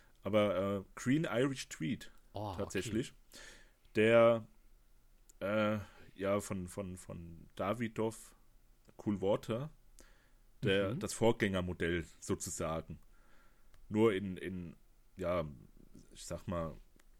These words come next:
Speaker 1: qualitativ hochwertiger. Ist auch, ähm, hatten wir ja schon mal gesagt, der erste aquatische Duft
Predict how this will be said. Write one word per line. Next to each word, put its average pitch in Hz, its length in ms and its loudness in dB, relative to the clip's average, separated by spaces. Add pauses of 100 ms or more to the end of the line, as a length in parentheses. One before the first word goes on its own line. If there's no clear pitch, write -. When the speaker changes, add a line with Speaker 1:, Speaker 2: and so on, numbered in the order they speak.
(960)
Speaker 1:
qualitativ 95 640 -6
hochwertiger. 80 840 -6 (1800)
Ist - 360 -6
auch, 104 340 0
ähm, 92 440 -6 (1300)
hatten 107 240 -4
wir 117 80 4
ja 113 40 4
schon 117 160 -4
mal 135 120 -2
gesagt, 123 420 0
der 98 120 -2
erste 123 340 -2
aquatische 107 880 -2 (240)
Duft - 240 -6